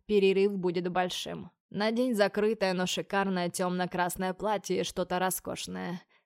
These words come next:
Хотя, знаешь, не парься насчёт платья, его тебе принесут. Бриллиантовые серьги к нему подойдут идеально".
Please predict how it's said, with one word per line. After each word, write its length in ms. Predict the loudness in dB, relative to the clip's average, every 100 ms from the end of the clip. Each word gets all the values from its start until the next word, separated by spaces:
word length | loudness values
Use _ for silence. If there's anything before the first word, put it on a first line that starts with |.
| _
Хотя, 420 | -2 -2 2 2
знаешь, 320 | 2 0 0
не 120 | -2
парься 380 | -2 -2 -2 -2
насчёт 360 | -2 -2 -4 -4
платья, 480 | -2 -2 -2 -8 -6
его 300 | 0 2 2
тебе 260 | 0 -2 -4
принесут. 720 | -2 0 0 -2 -10 -12 -20 _ _ _ -4
Бриллиантовые 880 | 0 2 4 2 2 2 2 2
серьги 380 | 2 0 0 -2
к 120 | -2
нему 220 | -2 0
подойдут 520 | 0 0 0 0 0 2
идеально". 760 | 2 0 0 -4 -4 -4 -6